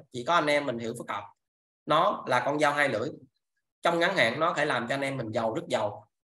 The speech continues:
Nhưng đồng thời nó làm cho anh em mình banh xác luôn tài khoản. Ok giờ cho nên phải nhận thức được cái điều đó và tận dụng nó trong ngắn hạn,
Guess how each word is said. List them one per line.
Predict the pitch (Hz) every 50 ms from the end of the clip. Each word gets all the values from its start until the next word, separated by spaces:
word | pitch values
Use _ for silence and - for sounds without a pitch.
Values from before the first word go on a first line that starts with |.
| _ _
Nhưng | 135 139 139
đồng | 123 120 123 117
thời | 117 117 117
nó | 120 147
làm | 135 120 113 117 127
cho | 131
anh | 127
em | 127 127 127 127
mình | 113 110
banh | 113 127 131 131
xác | - 139 170 170
luôn | 139 127
tài | 117 107
khoản. | 107 107 107 135 - - _ _ _ _ _ _ _ _ _ _ _ _ _ _ _ _ _ _ -
Ok | - - 135 135 135
giờ | 135 131 135 131
cho | 143 143
nên | 143 139 139 139 135
phải | 131 120 117 139
nhận | 147 123 110 131
thức | 175 -
được | - - -
cái | 156
điều | 135 117 113
đó | 113 120 147 - - - _ _ _ _ _ _ _ _ _ _ _ _ _
và | - 127 123 123 123 117 120 - -
tận | 117 117 127 123
dụng | 110 117 131
nó | 143 156 - - - - _ _ _ _ _ _ _ _
trong | - 147 151
ngắn | 151 156 175 180
hạn, | 147 117 110 110 113 - - -